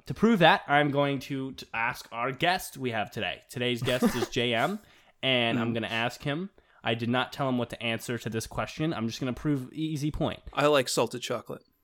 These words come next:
Speaker 1: I hate this. I hate this show. I hate everything about this show.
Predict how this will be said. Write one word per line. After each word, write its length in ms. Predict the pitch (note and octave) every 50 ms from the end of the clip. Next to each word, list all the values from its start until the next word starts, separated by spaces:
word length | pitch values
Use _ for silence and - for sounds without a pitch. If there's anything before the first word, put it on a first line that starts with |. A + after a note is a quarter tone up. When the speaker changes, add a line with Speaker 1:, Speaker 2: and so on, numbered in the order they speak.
| _ _ _ _ - - - - - - - - - - -
Speaker 1:
I 140 | - D#3+ D#3+
hate 240 | D3+ C3+ B2 G#2 -
this. 240 | - G2 G2 - - -
I 80 | C#3+ D#3
hate 180 | F3+ F#3 F3+
this 100 | F#3 F3
show. 180 | - - D#3 G2 - - - - - - - -
I 80 | C3+ C#3
hate 180 | C#3 E3 E3
everything 380 | D#3 D#3 C4 - - - D#3+ D3+
about 260 | D3 C#3 B2+ C3 -
this 160 | C3 B2+ -
show. 360 | - C3+ B2+ B2 B2+ C3 C3